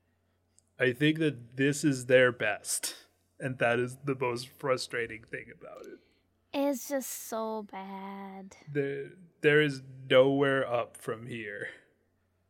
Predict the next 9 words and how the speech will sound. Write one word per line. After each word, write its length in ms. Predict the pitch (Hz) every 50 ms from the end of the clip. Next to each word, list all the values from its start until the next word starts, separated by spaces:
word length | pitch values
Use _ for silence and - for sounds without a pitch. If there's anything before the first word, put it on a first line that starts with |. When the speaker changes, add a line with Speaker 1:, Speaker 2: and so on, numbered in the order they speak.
| _ _ _ _ _ _ -
Speaker 1:
These 320 | 131 123 123 131 135 127
people 800 | - - 135 135 131 127 - 131 123 117 113 110 110 107 110 - - _ _ _ _ _ _ _ _ _ _ _ _ _ _ _ _ _ _ _ _ _ _ _ _ -
cannot 680 | - - - - - 139 127 123 123 113 110 113 113 - - - _ _ -
do 160 | - 113 113
better 480 | 117 113 113 113 110 - - - 120 - - _ _ _ _ _ _ _ _ _ _ _ _ _ _ _ _ _ _ _ _ _ _ _ -
if 240 | 147 120 113 - -
they 160 | 123 113 107
tried. 580 | - - - 107 107 - - 147 151 - 147 -
<laughs> 40 | -